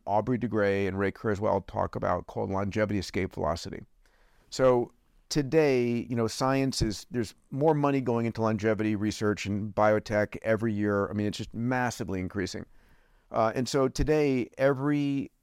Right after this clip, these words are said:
year that you're alive, science is extending your life for about a quarter of a year, right? There's gonna be a point at which for every year you're alive, science is extending your life for more than a year.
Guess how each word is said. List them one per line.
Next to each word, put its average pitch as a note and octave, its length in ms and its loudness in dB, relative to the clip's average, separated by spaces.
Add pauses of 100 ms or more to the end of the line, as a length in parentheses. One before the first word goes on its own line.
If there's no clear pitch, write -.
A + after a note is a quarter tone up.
(100)
year A#2+ 300 2
that G#2 160 -2
you're A2 140 2
alive, A2+ 800 0
science B2+ 540 -2
is A#2 80 -8
extending A#2 460 -2
your G#2+ 120 0
life G2+ 260 4
for A#2 80 -6
about G2 160 2
a F#2+ 80 -6 (140)
quarter A2+ 460 0
of F#2+ 280 -2 (380)
a A2 40 -4
year, F2+ 320 -2 (460)
right? G2+ 300 -2 (920)
There's C#3 200 2
gonna G3+ 240 2
be F3 100 2
a C#3+ 60 4
point B2+ 380 -2
at A2+ 100 -4
which A#2+ 220 0
for - 140 -4
every D3+ 260 2
year C#3 160 0
you're A#2 140 2
alive, A2 520 4
science A#2+ 400 -4
is A2 60 -8
extending A#2+ 380 -4
your A2 120 0
life G#2 360 2
for A#2 200 -8
more A2+ 340 0
than F#2+ 160 -2
a E2 40 -2
year. D2 280 -6